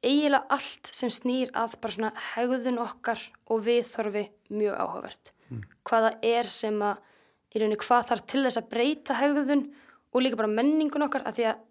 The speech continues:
Speaker 1: stór partur af þessu er bara hvernig menningin okkar er.
Speaker 2: Mm.
Speaker 1: Þú veist, það að sé svona einmitt bílamenning eða rosa mikil neyslumenning. Eh, mér finnst þetta allt eiginlega mest áhugavert. Og hvernig getum við, þú veist, stýrt þessari hegðun?
Speaker 2: Mhm.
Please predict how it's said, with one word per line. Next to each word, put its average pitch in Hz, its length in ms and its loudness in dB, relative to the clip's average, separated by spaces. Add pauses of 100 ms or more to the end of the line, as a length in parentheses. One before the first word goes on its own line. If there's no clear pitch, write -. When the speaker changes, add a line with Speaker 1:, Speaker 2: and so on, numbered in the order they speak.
(140)
Speaker 1:
stór 247 260 -4
partur 233 300 -4
af 240 200 -6
þessu 233 240 0
er - 100 -4
bara 208 140 -8
hvernig 220 260 -4
menningin 240 360 0
okkar - 200 -12
er. - 120 -14 (160)
Speaker 2:
Mm. 104 200 -6 (280)
Speaker 1:
Þú - 140 -10
veist, - 140 -10
það 220 280 2
að 214 120 -2
sé 233 200 -2
svona 196 180 -10
einmitt - 340 -12
bílamenning 208 800 -4 (400)
eða 208 400 2 (440)
rosa 214 320 0
mikil 214 220 0
neyslumenning. - 720 -2 (460)
Eh, 220 180 4
mér 247 240 2
finnst 285 160 0
þetta 285 320 0
allt - 380 -4 (200)
eiginlega 214 540 -2
mest - 240 -2
áhugavert. - 720 -6 (400)
Og 233 120 -2
hvernig 294 320 2
getum 269 400 0
við, - 140 -4
þú - 100 -10
veist, - 240 -8
stýrt - 340 -6
þessari - 220 -4
hegðun? - 320 -8 (220)
Speaker 2:
Mhm. 104 320 -6